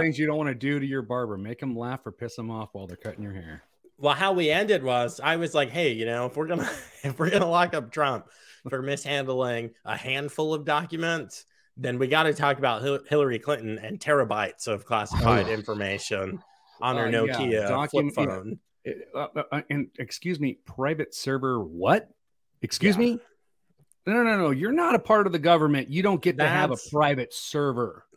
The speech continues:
Speaker 2: That's like a class X felony, dude. <laughs> Like,
Speaker 1: <laughs> Yeah.
Speaker 3: It's, it's a one hundred percent, like, two-tier justice system at this point. I mean, there's, there's no doubt about it. I gotta ask you guys a question 'cause we were talking about money, we're talking about Ukraine.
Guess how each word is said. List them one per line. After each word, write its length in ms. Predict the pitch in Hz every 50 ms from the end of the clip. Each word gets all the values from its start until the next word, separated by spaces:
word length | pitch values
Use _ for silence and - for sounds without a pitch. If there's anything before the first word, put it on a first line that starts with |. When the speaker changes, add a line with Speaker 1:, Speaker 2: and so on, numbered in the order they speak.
| _ _ -
Speaker 2:
That's 400 | 143 131 147 165 170 170 - -
like 180 | 175 175 -
a 60 | 139
class 460 | 113 - - - 131 123 123 117 - - _ _
X 300 | - 117 113 - - -
felony, 540 | - - - 87 87 85 85 85 85 78 85
dude. 140 | 85 101 117 - - - - - - - 453 170 -
<laughs> 100 | 175 160
Like, 720 | 262 233 - - - 233 220 - - 226 220 - - -
Speaker 1:
<laughs> 40 | -
Yeah. 240 | 160 156 196 185 160 147
Speaker 3:
It's, 160 | 202 - - 180
it's 180 | 202 220 -
a 80 | 240 226
one 180 | 208 202 185 156
hundred 240 | 160 175 175 175
percent, 580 | - - 156 135 - - - 151 143 139 139 120
like, 200 | 143 139 135 131 - _ _ - - -
two-tier 380 | - 160 160 - - 151 139 127
justice 400 | 107 120 131 123 - - 110 -
system 400 | - 113 - - 120 113 117 120
at 200 | 107 131 - -
this 160 | 127 117 -
point. 280 | - - 113 107 104
I 40 | 110
mean, 80 | 120 127
there's, 140 | 139 135 127
there's 240 | 117 143 139 123 104
no 140 | 131 135 131
doubt 180 | 123 127 123 117
about 240 | 107 120 117 117
it. 40 | 123
I 60 | 151
gotta 160 | 175 220 208 185
ask 200 | 170 151 - 160
you 60 | 151
guys 160 | 151 147 135
a 40 | 123
question 360 | - - 143 135 - - 117 107
'cause 100 | 117 107
we 60 | 131
were 60 | 127
talking 160 | - 165 175
about 140 | 185 190 175 170
money, 240 | 160 151 151 151
we're 80 | 139 123
talking 180 | - 143 147 151
about 120 | 165 160
Ukraine. 460 | 156 143 - - 147 143 139 139 135